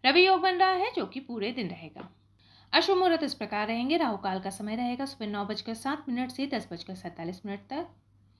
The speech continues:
यमगण का समय रहेगा दोपहर दो बजकर छः मिनट से तीन बजकर पैंतालीस मिनट तक। गुलिक काल का समय रहेगा सुबह पाँच बजकर अड़तालीस मिनट से सात बजकर सत्ताईस मिनट तक।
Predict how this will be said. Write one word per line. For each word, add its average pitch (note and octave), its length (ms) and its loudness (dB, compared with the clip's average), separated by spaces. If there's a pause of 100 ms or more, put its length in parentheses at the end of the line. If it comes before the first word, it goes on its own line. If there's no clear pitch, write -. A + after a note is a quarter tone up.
(180)
यमगण A#3 400 4
का A3 100 2
समय G#3+ 280 -6
रहेगा A3+ 340 -4 (420)
दोपहर A3+ 200 2
दो C4+ 160 2
बजकर E4+ 300 2
छः E4+ 240 0
मिनट G3 280 2
से G#3 160 -4
तीन D4 280 -2
बजकर G3+ 240 -2
पैंतालीस F#3 500 -2
मिनट F3+ 160 -6 (120)
तक। F3 160 -18 (520)
गुलिक C#4+ 220 2
काल A#3 180 4
का A3 120 -6
समय G3+ 240 -6
रहेगा G#3 260 -4
सुबह A#3+ 180 -6 (120)
पाँच G#3 260 -4
बजकर C4 240 -6
अड़तालीस B3+ 440 -2
मिनट G3 200 0
से G#3 220 -4
सात D4 360 -2
बजकर F#3+ 260 -6
सत्ताईस A3 520 -4
मिनट F3+ 240 -6
तक। F#3 240 -12